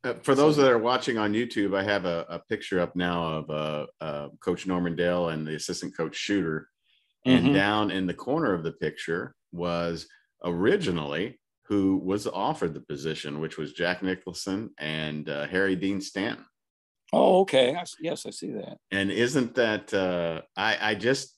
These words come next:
Speaker 1: I just, I mean, I know, uh, Hoosiers is just my number one sports movie.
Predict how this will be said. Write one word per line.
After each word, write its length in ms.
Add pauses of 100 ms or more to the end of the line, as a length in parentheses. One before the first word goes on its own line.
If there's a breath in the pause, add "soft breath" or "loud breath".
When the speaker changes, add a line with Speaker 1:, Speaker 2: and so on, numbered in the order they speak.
Speaker 1:
I 140
just, 340
I 80
mean, 160
I 80
know, 140
uh, 380
Hoosiers 420
is 160
just 320 (1160)
my 220
number 240
one 200
sports 340
movie. 280